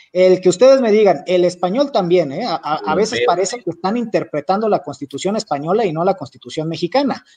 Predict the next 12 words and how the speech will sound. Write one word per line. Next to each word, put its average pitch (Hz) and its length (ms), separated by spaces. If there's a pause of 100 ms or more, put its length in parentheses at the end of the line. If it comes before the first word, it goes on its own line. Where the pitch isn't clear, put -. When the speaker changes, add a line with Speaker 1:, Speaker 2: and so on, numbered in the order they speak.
Speaker 1:
la 131 180
verdad. 147 320 (500)
Y 285 60
eso 320 160
tiene 285 220
mucho 262 320
que 247 100
ver 208 180
por 208 180
dónde 185 280
se 202 180
forman 185 560